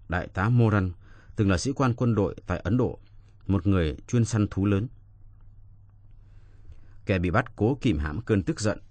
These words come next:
và tiếp tục im lặng. Bản thân hắn quả giống như một con cọp, đôi mắt lóe lên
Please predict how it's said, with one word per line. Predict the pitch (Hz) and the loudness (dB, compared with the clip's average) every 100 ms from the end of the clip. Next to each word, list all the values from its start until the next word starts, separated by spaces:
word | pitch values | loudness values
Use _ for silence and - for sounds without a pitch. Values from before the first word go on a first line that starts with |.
| - | -16
và | 73 78 | -6 -4
tiếp | 76 135 - | -4 -6 -6
tục | 92 | -6
im | - 87 | -4 -2
lặng. | 82 76 - - - - - | -2 -4 -10 -20 -20 -20 -8
Bản | - 69 | -6 -2
thân | 92 | -2
hắn | 82 82 110 - - | 0 0 -2 -6 -8
quả | - 87 | -4 -4
giống | - 85 120 | -4 -2 0
như | 117 | 0
một | 92 - | 0 -2
con | 80 | -6
cọp, | - 80 - - - - - - | -4 -6 -8 -20 -20 -20 -20 -6
đôi | 95 | -2
mắt | 92 123 | 0 0
lóe | 90 95 135 | -2 -2 0
lên | 135 104 | 0 0